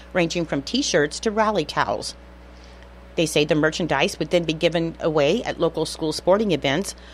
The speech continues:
along with digital and online advertising for the business. However, according to numerous complaints received by the Better Business Bureau,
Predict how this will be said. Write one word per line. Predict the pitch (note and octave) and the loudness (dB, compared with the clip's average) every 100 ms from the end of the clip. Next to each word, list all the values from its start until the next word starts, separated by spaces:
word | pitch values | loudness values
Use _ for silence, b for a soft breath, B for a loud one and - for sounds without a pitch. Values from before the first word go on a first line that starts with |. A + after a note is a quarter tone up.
| B | B
along | F#3 F3 | 2 4
with | E3+ D#3 | 2 0
digital | D#3+ D#3 E3 G3 - | 0 0 2 2 2
and | E3+ | -2
online | - D#3+ D#3+ D3 D3 | 0 0 0 0 0
advertising | F3+ B3 C4+ - C#3 C#3 D3 | 0 0 -2 0 -2 0 -4
for | - A#3 | 0 0
the | G3 D3 | 2 0
business. | F#3 G3+ B2 - - - - - B B B | -2 -2 -6 -6 -10 -12 -20 -20 B B B
However, | - D#3+ C#3+ E3 | 2 4 6 4
according | F#3+ F#3+ F3 E3 | 2 2 2 0
to | D#3+ | 0
numerous | D#3 F3+ F#3 D#3 | 0 2 0 -2
complaints | - D#3+ - D3 F#3 | -4 -4 0 0 0
received | E3+ - F#3 F#3 | -2 -2 -2 0
by | |
the | D#3+ | 0
Better | D3+ F3 D3+ | 2 2 2
Business | F#3 B3 E3+ | 0 -2 -2
Bureau, | - D3 C3+ D#3 | -2 2 4 2